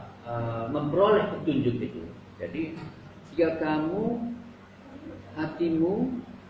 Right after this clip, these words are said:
tidak cocok, loh. In sadaqta qalbaka in wa-, 'inda muwajihatika iyyaha biha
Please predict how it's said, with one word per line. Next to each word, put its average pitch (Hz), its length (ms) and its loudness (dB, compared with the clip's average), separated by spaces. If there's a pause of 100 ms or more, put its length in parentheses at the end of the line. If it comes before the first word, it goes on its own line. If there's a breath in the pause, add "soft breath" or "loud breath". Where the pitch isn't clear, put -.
(400)
tidak 196 320 4
cocok, 180 300 4 (100)
loh. - 100 -4 (540)
In 123 160 -2
sadaqta 196 1040 4 (1600)
qalbaka 165 800 4
in 151 400 2 (240)
wa-, 147 560 6
'inda 151 400 4
muwajihatika 135 1200 4
iyyaha 127 480 6
biha 127 240 6